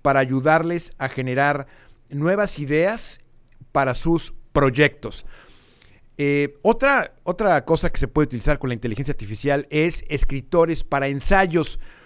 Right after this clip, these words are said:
Muchas personas utilizan servicios de redacción cuando hacen ensayos, discursos, tareas, ¿no?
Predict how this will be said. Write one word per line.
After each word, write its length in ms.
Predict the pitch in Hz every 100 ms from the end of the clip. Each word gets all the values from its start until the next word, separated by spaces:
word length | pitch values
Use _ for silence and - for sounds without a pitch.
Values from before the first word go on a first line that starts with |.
| _ _ _ -
Muchas 260 | 147 196 170
personas 600 | 151 - 170 165 156 - -
utilizan 640 | 143 120 151 160 - 165
servicios 760 | 147 143 127 127 170 - 196 156
de 100 | 143
redacción 800 | 120 127 120 - 147 156 156 160
cuando 320 | - 127 123
hacen 220 | 143 147
ensayos, 880 | 120 113 - 151 147 131 131 117 -
discursos, 1300 | 107 123 - 151 151 120 147 139 123 - - - -
tareas, 560 | - 123 190 214 123 104
¿no? 300 | 143 208